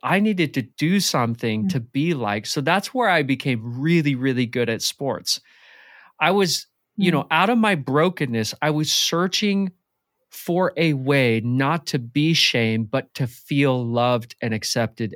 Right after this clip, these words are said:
Speaker 1: and embraced.
Speaker 2: Mm-hmm.
Speaker 1: And that was a-, actually a lot of my story, uh, around just achievement and, you know,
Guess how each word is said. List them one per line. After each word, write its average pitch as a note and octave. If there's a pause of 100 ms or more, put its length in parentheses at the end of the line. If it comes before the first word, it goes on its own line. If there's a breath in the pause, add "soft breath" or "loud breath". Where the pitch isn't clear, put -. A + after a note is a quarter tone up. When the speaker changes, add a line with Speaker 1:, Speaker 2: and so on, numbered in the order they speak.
Speaker 1:
and A2
embraced. F#2+ (600 soft breath)
Speaker 2:
Mm-hmm. F#3+
Speaker 1:
And D#3 (600 soft breath)
that F#3
was D4+
a-, -
actually F3
a A#2+
lot A#2
of D3+
my A2+
story, G2 (480)
uh, G2+ (100)
around B2
just - (360)
achievement C#3
and, G#2+ (480 soft breath)
you B2
know, A2